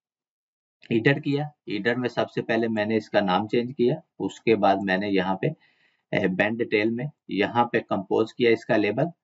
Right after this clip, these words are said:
और इसको मैंने यहाँ पे मेन हॉल का नाम दिया। ओके, मैं इसको कैंसिल करता हूँ। आप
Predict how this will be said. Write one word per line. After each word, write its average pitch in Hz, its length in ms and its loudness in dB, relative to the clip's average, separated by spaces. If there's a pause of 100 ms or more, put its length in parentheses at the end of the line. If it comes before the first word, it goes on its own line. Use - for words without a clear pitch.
(180)
और 104 340 4
इसको 117 340 -2
मैंने 98 240 0
यहाँ 95 240 0
पे 117 140 0
मेन 90 240 2
हॉल 87 220 -2
का 101 140 -2
नाम 82 220 -2
दिया। 90 260 -6 (280)
ओके, 92 240 0 (500)
मैं 85 100 0
इसको 90 200 -4
कैंसिल 95 320 -2
करता 127 260 0
हूँ। 147 120 0 (840)
आप 101 240 2